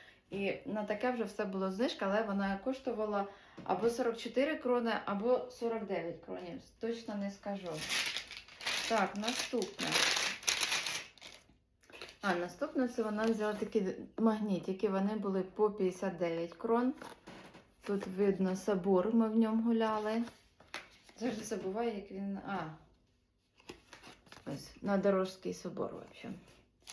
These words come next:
Так, пішли далі. Це теж вона там взяла собі, взяла на подаруночки. А, ну тут вона собі ще такі обрала, ось, відкриточки можна підписувати, як раніше було,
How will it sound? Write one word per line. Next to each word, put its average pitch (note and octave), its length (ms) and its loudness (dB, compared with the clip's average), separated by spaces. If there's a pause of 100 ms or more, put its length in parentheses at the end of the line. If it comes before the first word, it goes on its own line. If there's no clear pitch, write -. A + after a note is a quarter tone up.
(580)
Так, F#3 480 2 (1300)
пішли A3 320 -4
далі. F#3+ 200 2 (140)
Це A#3+ 60 0
теж A3+ 280 4
вона F#3+ 220 0
там F#3+ 160 -2
взяла F#3+ 320 0
собі, A3+ 340 0
взяла G3+ 320 4
на F#3+ 120 0
подаруночки. A3+ 840 -2 (1000)
А, E3+ 160 -6
ну E3 180 -6
тут A3+ 180 0
вона G3+ 260 2
собі F#3+ 340 -4
ще G3 140 -10
такі F#3 300 -4
обрала, F#3 380 0
ось, F#3 220 -4 (100)
відкриточки G3 800 -2
можна E3+ 320 -6
підписувати, G3+ 800 -6
як F#3+ 160 -6
раніше F#3+ 540 -4
було, F3 320 -4